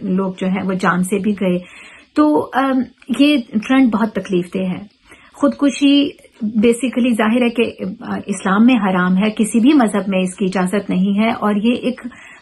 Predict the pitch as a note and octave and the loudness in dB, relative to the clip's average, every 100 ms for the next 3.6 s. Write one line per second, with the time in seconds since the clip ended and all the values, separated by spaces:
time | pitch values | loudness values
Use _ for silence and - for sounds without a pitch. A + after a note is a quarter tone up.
0 | - D4+ B3 D#4+ D4 - D4 A#3 A3 G#3+ | 0 0 2 0 0 -2 0 2 4 6
1 | A3+ A#3 B3+ G#3 F3+ - - - A#3+ A#3+ | 6 6 2 0 -4 -8 -20 -4 0 2
2 | A#3+ A#3+ A#3 B3 A#3+ C#4 C4+ B3 B3+ C#4 | 2 4 4 4 4 0 2 2 2 0
3 | - D4 B3 G#3 E3 | -2 -2 0 0 -2